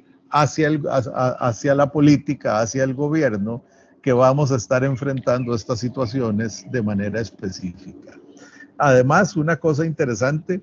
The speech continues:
medimos el índice de progreso social separando por hombres y mujeres, y es interesante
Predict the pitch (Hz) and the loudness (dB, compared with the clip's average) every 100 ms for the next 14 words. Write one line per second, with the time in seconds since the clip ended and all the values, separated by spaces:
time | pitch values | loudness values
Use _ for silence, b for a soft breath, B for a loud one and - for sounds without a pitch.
0 | - 117 110 135 160 131 127 147 147 156 | -6 -2 0 0 0 -2 -2 -4 -4 -4
1 | 127 - 113 120 156 127 107 131 147 156 | -4 -4 -4 -4 -2 -4 0 -2 -2 -4
2 | 113 104 123 135 147 117 113 131 151 143 | -2 0 0 -2 -4 -4 -4 -4 -4 -4
3 | 113 104 117 143 175 - - B B B | -4 -2 0 0 -2 -6 -12 B B B
4 | - 131 143 165 165 170 131 101 135 139 | -2 0 2 0 -2 -2 -4 0 0 0
5 | 143 165 | -8 -10